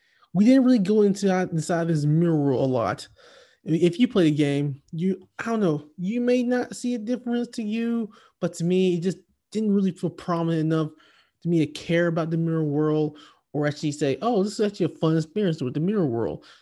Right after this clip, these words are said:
Like, it wasn't, like I said, to compare to another game that had, uh, Life is Strange, where, um, her rewind time, her actually doing all the crazy stuff, and her knowing the future,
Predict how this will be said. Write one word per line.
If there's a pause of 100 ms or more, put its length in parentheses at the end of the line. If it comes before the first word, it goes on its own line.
Like,
it
wasn't,
like
I
said, (360)
to
compare
to
another
game
that
had, (920)
uh,
Life
is
Strange,
where, (320)
um, (1600)
her
rewind
time, (520)
her
actually (440)
doing
all
the
crazy
stuff,
and
her
knowing
the
future,